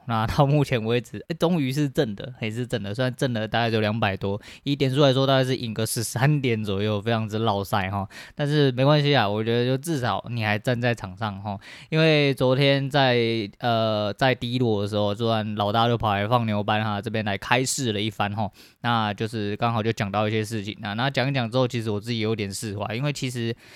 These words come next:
的确啦，我现在是在连续亏损当中，但是实际上哦，反过来讲，我这样看，其实亏损数字跟以前比起来的话，就算即便我是已经有点频繁哦，过度交易的状况下，亏损的比以前我觉得至少少大概三四倍有。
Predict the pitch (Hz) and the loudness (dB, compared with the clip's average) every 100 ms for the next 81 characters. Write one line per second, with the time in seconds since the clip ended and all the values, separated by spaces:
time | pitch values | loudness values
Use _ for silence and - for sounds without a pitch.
0 | - - 120 117 135 107 104 110 120 120 | -20 -8 -6 2 2 2 0 0 -2 -2
1 | 113 117 110 104 101 107 123 110 - 107 | -2 0 0 0 -2 -2 -4 -6 0 -2
2 | 110 98 90 92 90 92 92 131 143 147 | 0 -6 -6 -8 -6 -8 -4 -4 -2 -4
3 | - 113 107 120 117 95 98 - 98 98 | -6 -8 -6 0 0 0 -10 -8 -8 -4
4 | 131 123 110 107 101 98 98 123 123 123 | 2 2 2 -2 -6 -6 -4 -4 0 -2
5 | 104 - - - 151 151 - - - 113 | -2 -8 -20 -12 -2 -2 0 -2 0 -4
6 | 107 143 127 139 113 143 123 107 110 104 | -2 -2 -2 -4 0 0 0 -6 -4 -4
7 | 98 110 107 98 98 113 107 98 95 - | -2 -4 -2 -2 0 0 0 0 -4 -2
8 | 139 120 131 113 - 110 107 139 110 95 | 0 2 0 -2 -8 -10 -4 -2 -2 -4
9 | 95 - 113 98 117 101 110 110 107 92 | -6 -4 -4 -4 -6 -6 -2 -2 -2 -6
10 | 92 - 107 110 101 95 117 104 95 120 | -6 -6 -4 -4 -6 -8 -10 -10 -4 -2
11 | 110 113 107 104 101 110 95 104 - 95 | 0 -2 -2 0 0 -2 -6 -6 -4 -2
12 | 104 104 - 95 - _ _ _ - 160 | 0 0 0 -2 -4 _ _ _ -2 0
13 | 160 120 104 120 120 110 - 90 92 95 | 2 0 -2 -2 -4 -6 -8 -8 -6 -4
14 | 104 98 107 101 - 87 101 101 104 98 | -6 -6 -4 -4 -4 -4 0 0 -2 -4
15 | - 104 95 95 98 101 | -6 -10 -6 -6 -6 -8